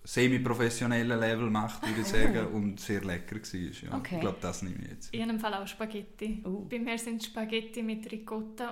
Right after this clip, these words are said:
Speaker 3: und Spinat, die wir letzte Woche gemacht
Speaker 2: Noch
Speaker 3: haben.
Speaker 2: mit Zitronensaft.
Speaker 3: Ja.
Speaker 2: Das war die gewesen? Ja, die
Speaker 3: Sehr
Speaker 2: ist gut
Speaker 3: gut.
Speaker 2: gewesen.
Speaker 3: <laughs>
Speaker 2: Mies. Ah, wir haben Falafel gemacht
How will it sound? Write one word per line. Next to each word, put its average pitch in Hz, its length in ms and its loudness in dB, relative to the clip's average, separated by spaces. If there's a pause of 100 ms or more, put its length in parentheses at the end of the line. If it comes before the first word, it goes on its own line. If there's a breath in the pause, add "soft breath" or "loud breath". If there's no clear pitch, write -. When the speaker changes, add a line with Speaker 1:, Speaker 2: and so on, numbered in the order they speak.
Speaker 3:
und 214 160 -4
Spinat, 214 540 -6
die 233 100 -8
wir 226 80 -4
letzte 226 280 -8
Woche 233 200 -10
gemacht 233 320 -12
Speaker 2:
Noch 208 80 -2
Speaker 3:
haben. 202 80 0
Speaker 2:
mit 190 160 -4
Zitronensaft. 180 840 -8
Speaker 3:
Ja. 208 120 0
Speaker 2:
Das - 180 -8
war 202 80 -4
die 196 80 -10
gewesen? 185 200 -12
Ja, 185 100 -8
die 175 60 -6
Speaker 3:
Sehr 185 180 -6
Speaker 2:
ist 190 60 -8
gut 180 120 2
Speaker 3:
gut. 180 120 -2
Speaker 2:
gewesen. - 240 -4 (680 loud breath)
Speaker 3:
<laughs> - 300 -6 (320)
Speaker 2:
Mies. 196 840 2 (280)
Ah, 202 160 8
wir 220 120 10
haben 220 140 6
Falafel 185 760 4
gemacht 240 600 0